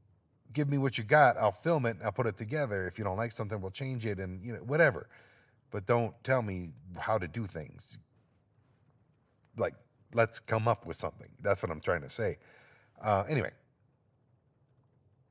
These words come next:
he, he wasn't very good at all about telling me what he wanted.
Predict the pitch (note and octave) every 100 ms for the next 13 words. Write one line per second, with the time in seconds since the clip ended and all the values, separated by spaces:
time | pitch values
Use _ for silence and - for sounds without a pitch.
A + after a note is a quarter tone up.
0 | _ _ _ _ _ C#3 E3+ D3 D#3+ G3
1 | G#3 E3+ E3+ D3 G#2 C3+ A2+ D2+ - _
2 | _ _ _ _ _ _ _ _ _ _
3 | _ - B2+ C3 B2 G2 D#2 G#2+ G2+ F#2+
4 | - D3+ C3+ A2 G#2 A2 B2 A3 C3+ D#2